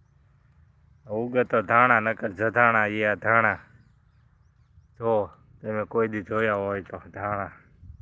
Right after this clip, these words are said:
આ છે ધાણાનું પાળિયું, લીલા ધાણા જે શાકમાં નાખવાના આવે ને, ઈ આ ધાણા. લીલા ધાણા કેવા મસ્તીના છે, લીલા ધાણા તમે જોયા છે?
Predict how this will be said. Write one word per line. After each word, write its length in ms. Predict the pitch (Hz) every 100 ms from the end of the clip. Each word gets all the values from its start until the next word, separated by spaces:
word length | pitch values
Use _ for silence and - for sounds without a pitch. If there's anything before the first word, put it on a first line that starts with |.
| - - - -
આ 160 | 107
છે 160 | 98 107
ધાણાનું 520 | 90 110 110 107 98
પાળિયું, 480 | - 107 101 95 95 - - - -
લીલા 360 | 107 131 127
ધાણા 420 | 110 117 120 117 107
જે 300 | 95 113 - - - _ _ - -
શાકમાં 440 | 131 123 - 120 107
નાખવાના 480 | 113 113 123 110
આવે 320 | 113 131 143 127
ને, 100 | 113
ઈ 180 | 113
આ 120 | 110 104
ધાણા. 420 | 107 110 104 92 - _ - - - _ _ _ _ _ _ _ _ _ _
લીલા 300 | 110 110 107
ધાણા 360 | 95 107 107 101
કેવા 280 | 139 143
મસ્તીના 680 | 139 131 131 - 131 123 113
છે, 260 | 104 117 107 - - - - - - - - _ - -
લીલા 320 | 107 117 113
ધાણા 420 | 101 107 110 104
તમે 380 | 95 113 110 104
જોયા 360 | 101 110 123 120
છે? 220 | 131